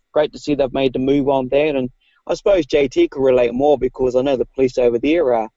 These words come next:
um, uh, have holsters, I understand. So, yeah, I know they got the guns over there, the police, so I think we just stick with our little teasers for now.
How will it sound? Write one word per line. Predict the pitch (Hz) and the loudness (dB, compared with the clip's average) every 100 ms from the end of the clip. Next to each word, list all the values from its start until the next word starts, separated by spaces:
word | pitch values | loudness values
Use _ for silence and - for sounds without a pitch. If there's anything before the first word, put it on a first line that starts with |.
| _ _ _ - | _ _ _ -8
um, | 120 117 117 110 | -4 -2 -4 -8
uh, | 113 117 117 | -8 -8 -8
have | 110 110 120 | -8 -8 -6
holsters, | - 143 - 135 127 | -4 -6 -4 -4 -2
I | 123 | -2
understand. | 120 - 139 156 151 | -4 -6 -6 -4 -6
So, | - 127 127 127 _ _ _ _ _ _ | -2 -2 -2 -8 _ _ _ _ _ _
yeah, | 143 156 151 135 _ _ | 0 2 2 -4 _ _
I | 135 | -6
know | 131 143 | -2 0
they | 143 | 0
got | 135 123 | 0 -2
the | |
guns | 123 131 131 | -2 -2 0
over | 131 | 0
there, | 131 | 0
the | 131 | -2
police, | 131 143 151 - | -2 0 0 0
so | 151 135 | 0 2
I | 131 | 0
think | 139 131 | 0 -2
we | 131 | -4
just | 127 - _ | -6 -12 _
stick | - - | -10 -4
with | 143 | 0
our | 139 | 2
little | 139 131 | 2 -2
teasers | - 147 151 139 | -2 0 0 -2
for | 123 139 | -6 -2
now. | 143 147 143 | 0 -2 -4